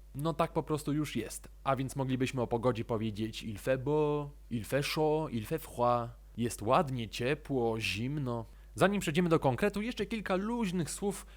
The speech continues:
oznaczających jakąś zbiorowość, jakieś towarzystwo. Ce sont ma mère et mon père. Oczywiście e jest podstawowym francuskim spójnikiem, który my tłumaczymy na i. Ale musicie wiedzieć, że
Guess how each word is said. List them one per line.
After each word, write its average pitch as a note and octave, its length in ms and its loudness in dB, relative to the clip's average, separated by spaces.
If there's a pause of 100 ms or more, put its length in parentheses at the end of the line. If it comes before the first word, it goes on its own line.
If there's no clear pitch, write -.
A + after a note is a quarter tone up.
oznaczających D3+ 640 0
jakąś B2+ 280 0
zbiorowość, C3 480 2
jakieś A#2+ 180 -6
towarzystwo. C#3 680 -2 (120)
Ce A#3+ 260 -4
sont B2 380 0
ma G2 120 0
mère A#3+ 420 -2 (220)
et B3+ 300 0 (180)
mon B2 240 -2
père. G#2 380 -6 (560)
Oczywiście C#3 760 -4
e A3 240 4 (180)
jest C#3 280 -4
podstawowym D3+ 580 2
francuskim C3+ 440 -6
spójnikiem, F3 560 -2
który A#3 300 -6
my F3+ 120 0
tłumaczymy D#3 460 -2
na C#3+ 120 -2 (140)
i. D#3+ 280 -4 (340)
Ale B3+ 300 2 (220)
musicie C#3+ 320 0
wiedzieć, C#3+ 280 0
że B2+ 340 6